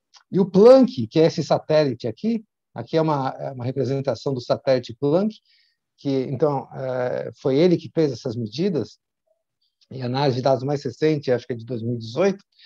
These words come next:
ele conseguiu estimar os parâmetros cosmológicos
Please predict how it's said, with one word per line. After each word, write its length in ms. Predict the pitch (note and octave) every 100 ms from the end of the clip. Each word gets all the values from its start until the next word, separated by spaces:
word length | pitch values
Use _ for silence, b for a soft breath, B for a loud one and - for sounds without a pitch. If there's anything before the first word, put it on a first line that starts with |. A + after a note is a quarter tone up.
| b b _
ele 180 | D#3 F#3+
conseguiu 840 | A3 A3 A3 F#3+ F3+ C4 A3+ A2+ - _ _ -
estimar 800 | - - G#3+ D#3+ F#3 G#3+ A#2+ G2+ _ _ _ _
os 180 | D3+ D3
parâmetros 640 | - A#3+ F#3+ G3+ A3 G#3+ G#3+
cosmológicos 920 | G#3 G#3+ A3 D#3 B2+ G2+ _ _